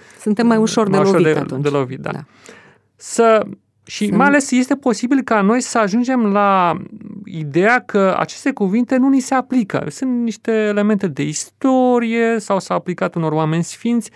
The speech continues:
Speaker 2: n-are legătură cu viața noastră. Biblia e ceva străin de noi.
Speaker 1: Eroare.
Speaker 2: E o eroare fatală. Mai mult, este posibil ca făgăduințele Scripturii să ne apară lipsite de sens sau de conținut. Cu toate acestea,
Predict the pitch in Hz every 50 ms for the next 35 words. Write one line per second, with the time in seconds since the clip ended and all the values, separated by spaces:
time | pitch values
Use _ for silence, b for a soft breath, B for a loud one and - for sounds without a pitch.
0 | b b b _ - 233 220 202 180 190 185 196 190 170 180 156 165 156 - 165
1 | 156 147 135 - 143 160 196 190 196 185 175 - - 160 165 156 - - - 160
2 | 143 127 123 127 123 135 165 175 180 175 180 185 175 143 127 - - b b b
3 | b b b b b b _ - - 139 139 139 127 135 147 151 143 - 135 123
4 | - 156 135 120 - - _ _ _ _ B B B B B B B B B B
5 | B B B 247 294 302 247 175 139 - - b b b b b b - 165 208
6 | 247 - 311 294 - 269 226 - - 151 151 190 214 208 196 196 185 185 180 -
7 | - 214 208 180 170 151 170 196 196 208 240 233 - - - 185 143 - - 143
8 | 147 196 208 - - _ _ _ _ - - 247 226 214 180 160 - - 214 233
9 | 247 262 269 262 - _ _ - 226 208 - - 254 277 269 247 285 269 277 -
10 | - 320 254 160 - - - _ _ _ _ _ _ _ - - - 139 139 143
11 | 165 156 - 180 175 170 - - 233 208 147 - - - _ _ _ _ b b
12 | b b _ - - 208 233 - 247 247 - 233 - - - - -